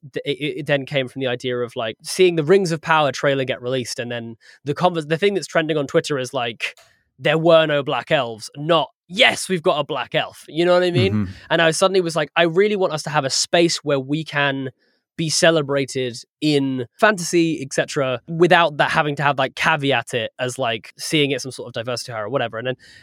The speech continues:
Speaker 1: anyway, this snowballed through going to things like D and D in a castle and combining it with this idea of reclaiming fantasy of, like, what if we did it inside a pla-, like, a stately home, uh,
Speaker 2: Mm-hmm.
Speaker 1: or a castle? Like, what if we, if we made this event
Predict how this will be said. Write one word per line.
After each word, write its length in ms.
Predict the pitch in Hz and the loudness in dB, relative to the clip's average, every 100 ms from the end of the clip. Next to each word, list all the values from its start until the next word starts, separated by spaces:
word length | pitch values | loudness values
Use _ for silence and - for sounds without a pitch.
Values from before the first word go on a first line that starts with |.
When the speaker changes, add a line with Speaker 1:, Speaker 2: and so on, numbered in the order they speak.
| - | -2
Speaker 1:
anyway, 280 | 190 214 165 | 2 6 6
this 200 | 147 214 | 6 4
snowballed 920 | - - 160 160 185 127 117 127 139 - - - | 2 0 4 6 6 4 -4 -6 -8 -18 -18 -6
through 640 | 151 147 143 135 127 123 - | -2 0 0 -2 -6 -10 -4
going 240 | 135 135 | -2 -2
to 100 | 127 | -6
things 320 | 135 127 120 - 123 | -8 -6 -8 -12 -10
like 280 | 120 113 - | -8 -8 -8
D 100 | 131 | -6
and 80 | 117 | -4
D 80 | 113 | -6
in 60 | |
a 40 | 113 | 0
castle 540 | 180 175 165 156 143 _ - - | 2 4 2 0 0 _ -18 -4
and 200 | 135 127 | -4 -2
combining 380 | 143 143 160 156 | 0 4 4 4
it 40 | |
with 80 | 123 | -2
this 120 | 135 | -4
idea 180 | 131 123 | -2 -2
of 60 | 123 | -4
reclaiming 300 | 131 131 123 | -4 -4 -2
fantasy 360 | 170 170 143 131 | 0 0 -2 -4
of, 80 | |
like, 160 | 131 127 | -2 -6
what 240 | 123 156 196 | 0 2 2
if 160 | 175 | 0
we 80 | 151 | -6
did 300 | 127 151 160 | -2 0 2
it 180 | 135 - - | 2 -2 0
inside 880 | 160 175 170 143 - 147 143 139 123 | 4 4 4 -2 2 4 6 2 0
a 80 | 131 | -8
pla-, 220 | - 135 | -6 -6
like, 160 | 127 135 | -6 -4
a 40 | |
stately 360 | 131 170 143 131 | -4 -2 -2 -4
home, 380 | 117 117 - - _ - _ 143 | -4 -6 -8 -20 _ -20 _ 2
uh, 260 | 139 131 | 4 4
Speaker 2:
Mm-hmm. 80 | 127 | 4
Speaker 1:
or 160 | 151 139 | 2 2
a 60 | |
castle? 420 | - 127 113 113 107 | 0 -4 -4 -6 -6
Like, 160 | 123 | -2
what 160 | 147 160 | 4 4
if 100 | 156 | 4
we, 180 | 165 143 - | -2 -2 -6
if 160 | 143 | -6
we 120 | 143 131 | -4 -2
made 440 | 139 156 170 147 | 4 6 6 4
this 300 | 147 135 - 135 | 0 -2 -6 -6
event 480 | 123 139 127 123 | 0 0 0 -4